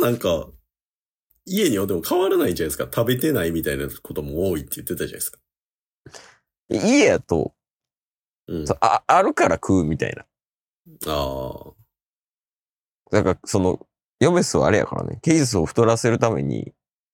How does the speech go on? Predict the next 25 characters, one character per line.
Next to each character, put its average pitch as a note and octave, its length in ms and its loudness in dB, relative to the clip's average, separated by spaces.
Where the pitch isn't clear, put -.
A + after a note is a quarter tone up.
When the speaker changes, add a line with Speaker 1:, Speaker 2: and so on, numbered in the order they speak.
Speaker 1:
う F2 100 -4
ん。 D2 200 -8
Speaker 2:
い A2+ 100 6
ろ C#3+ 140 6
ん D#3 180 4
な D#3+ 120 2
と E3 120 2
こ A#3+ 140 0
ろ D#3 100 2
に C#3 160 2
い G2 80 4
ろ A2+ 120 4
ん C3 120 4
な D#3 60 4
食 - 200 -2
べ F#2 80 4
物 B1 180 -2
置 D2 100 0
い C#2 40 -2
て - 80 -2
る C2+ 60 -2
か A1 100 -4
ら - 80 -8
ね。 - 100 -18
Speaker 1:
<laughs> - 680 -2